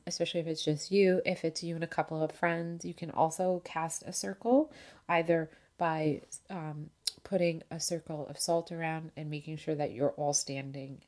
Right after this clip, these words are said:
in it. Um, you can also consecrate a circle if you have a dagger or a ritual,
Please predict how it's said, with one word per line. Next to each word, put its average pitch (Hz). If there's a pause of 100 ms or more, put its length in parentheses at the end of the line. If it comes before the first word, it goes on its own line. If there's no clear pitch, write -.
(140)
in 175
it. - (560)
Um, 147
you 160
can 156
also 156
consecrate 151
a -
circle 151 (160)
if -
you 156
have 147
a 139
dagger 139
or 151
a 139
ritual, 139